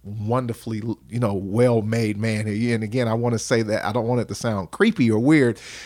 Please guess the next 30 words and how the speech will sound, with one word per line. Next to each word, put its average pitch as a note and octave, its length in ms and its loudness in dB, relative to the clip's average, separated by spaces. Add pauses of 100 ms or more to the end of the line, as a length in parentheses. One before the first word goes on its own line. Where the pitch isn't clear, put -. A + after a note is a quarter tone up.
(200)
but, C3+ 420 4
you D3 120 -2
know, C#3+ 180 4
I C3 120 2
cannot D#3+ 420 0
imagine C#3 580 0
you C3+ 160 2
saying B2+ 400 0
that A2+ 120 0
I'm A2+ 140 0
not B2 200 0
gonna A2+ 180 0
be A#2 140 2
able A#2 100 2
to A2 80 -2
go A2+ 200 2
back A#2+ 220 0
in A2+ 60 -2
front B2 240 2
of A#2+ 80 0
people, A#2+ 320 0
I G2+ 80 2
won't G#2 220 0
be A2 80 0
able G2+ 120 0
to G2+ 60 -2
speak. C3 380 2
I A2 40 4
won't, A2 200 -2
I, C3+ 120 6